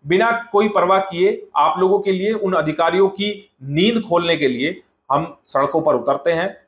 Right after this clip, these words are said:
इस तरह की तस्वीर आप लोगों तक लाने के लिए।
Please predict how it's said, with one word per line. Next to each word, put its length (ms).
इस 120
तरह 120
की 100
तस्वीर 340
आप 260
लोगों 200
तक 300
लाने 280
के 140
लिए। 240